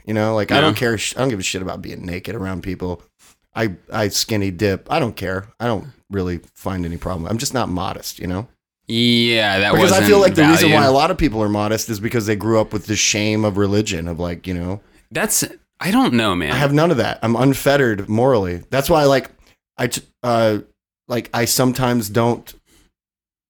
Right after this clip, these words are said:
Speaker 1: appeal to people because I forget that not everybody just has as open a mind as me.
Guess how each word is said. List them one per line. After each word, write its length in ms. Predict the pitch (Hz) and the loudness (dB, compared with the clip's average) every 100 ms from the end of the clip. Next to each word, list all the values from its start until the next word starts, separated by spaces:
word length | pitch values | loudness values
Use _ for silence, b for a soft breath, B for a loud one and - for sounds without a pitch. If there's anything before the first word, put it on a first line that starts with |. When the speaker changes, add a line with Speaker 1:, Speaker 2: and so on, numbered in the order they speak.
| _ _ _ _ _ _ - | _ _ _ _ _ _ -14
Speaker 1:
appeal 480 | 117 - 131 131 147 | -10 -4 0 2 2
to 120 | 143 | -2
people 360 | - 160 156 165 | -4 -4 -2 -6
because 260 | 139 120 107 | -6 -6 -6
I 80 | |
forget 840 | 101 - 101 82 110 110 110 - - b b b - | -6 -8 -8 -4 0 0 0 -8 -12 b b b -8
that 140 | 107 | -4
not 200 | 107 110 | -2 -2
everybody 540 | 110 110 101 101 101 98 | -2 -4 -2 -2 -2 -4
just 220 | 104 - | -6 -4
has 220 | 107 92 | -4 -4
as 180 | 95 85 - | -4 -6 -2
open 340 | 98 - 98 | -2 -2 -2
a 40 | |
mind 420 | 92 92 92 92 85 | 0 0 0 -2 -2
as 140 | 82 | -6
me. 340 | 87 73 92 | -6 -8 -12